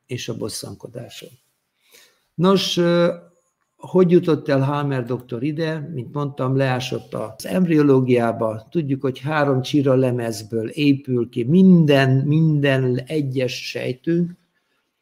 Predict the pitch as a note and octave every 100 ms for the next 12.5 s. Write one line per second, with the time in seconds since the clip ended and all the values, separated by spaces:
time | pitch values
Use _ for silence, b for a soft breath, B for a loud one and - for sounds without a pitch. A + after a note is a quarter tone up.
0 | _ _ _ E3+ F3 D#3 C#3+ C3+ C3 B2
1 | D3+ C#3+ C3 C3 A#2+ A#2+ B2+ C3 C3 B2+
2 | A#2+ A#2 A2+ A#2 C3+ D3 C3+ C3 B2 A#2
3 | A2+ A2+ C#3 B2 A2 G#2+ - B2+ B2 A#2
4 | A#2 B2 A#2 G#2+ G#2+ A#2+ C3+ C3+ C#3 E3
5 | - C3+ - B2+ A#2+ C3+ C3 B2 B2+ -
6 | A#2 A#2+ A#2 A2 B2 B2 B2 C3 - C3
7 | C3 C#3+ D3 - _ b b b b b
8 | b b D3+ F3 E3+ D3+ D3+ C#3+ C#3 E3
9 | D#3 C3+ A#2 B2+ B2 - F#3 E3+ C#3+ B2+
10 | B2+ C3 B2 - D#3+ C3 C#3 C3 A#2 -
11 | C#3 D#3+ C3+ B2+ A#2+ A2+ B2 A#2+ E3 E3
12 | D#3+ D3+ C#3 E3 F3